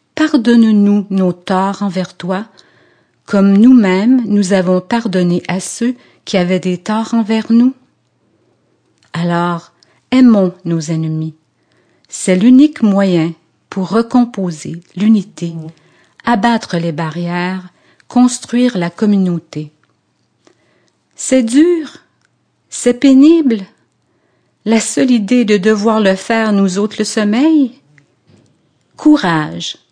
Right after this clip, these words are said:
ce n'est pas si terrible. Un petit effort de notre part, et Dieu fera les quatre-vingt-dix-neuf pour cent qui restent, et notre cœur débordera de joie.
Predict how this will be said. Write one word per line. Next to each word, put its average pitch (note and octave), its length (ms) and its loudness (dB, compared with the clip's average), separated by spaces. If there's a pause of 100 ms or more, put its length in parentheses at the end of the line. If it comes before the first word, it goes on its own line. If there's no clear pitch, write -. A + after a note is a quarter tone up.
(480)
ce - 160 -6
n'est A#3+ 140 4
pas E4 180 -2
si A3 240 -6
terrible. F3 640 -4 (680)
Un D#4+ 100 2
petit D4+ 420 -4
effort A3 360 -2
de F#3 120 0
notre E3+ 320 -4
part, B2+ 560 -10 (560)
et B3 120 2
Dieu G#3 300 0
fera F3 600 -4
les F3 180 -4
quatre-vingt-dix-neuf F#3+ 1400 -4
pour A#3 200 -10
cent G3+ 240 -4
qui F3+ 220 -8
restent, F3+ 520 -8 (600)
et G3 60 -4
notre F3+ 340 -2
cœur A3+ 460 -6 (520)
débordera F#3 920 -2
de E3 180 -4
joie. D#3 360 -8